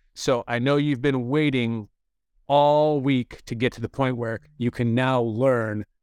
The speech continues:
how to live an incredible life. So today we're gonna go over those five points. Get your pen ready, get your pencil ready, get your notepad out,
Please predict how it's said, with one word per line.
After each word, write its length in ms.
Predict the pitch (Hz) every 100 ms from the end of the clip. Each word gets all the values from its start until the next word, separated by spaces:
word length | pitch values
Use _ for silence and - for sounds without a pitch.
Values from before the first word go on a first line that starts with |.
| _
how 160 | - 135
to 260 | - 127 117
live 520 | 127 120 110 104 - _ -
an 120 | 120
incredible 600 | 110 - 135 120 107 113
life. 400 | 113 107 - _ _ _
So 180 | - 117
today 260 | - 147
we're 120 | 160 147
gonna 140 | 147
go 120 | 139
over 160 | 139 123
those 200 | 123 -
five 360 | - 147 143 -
points. 440 | - 175 196 - - _ -
Get 180 | 131 131
your 80 | 120
pen 400 | - 175 180 180
ready, 360 | 180 180 185
get 220 | 139 123
your 80 | 123
pencil 420 | - 180 185 - 170
ready, 280 | 170 165
get 220 | 120 139 113
your 80 |
notepad 500 | 123 160 - 165 160
out, 300 | 160 160 -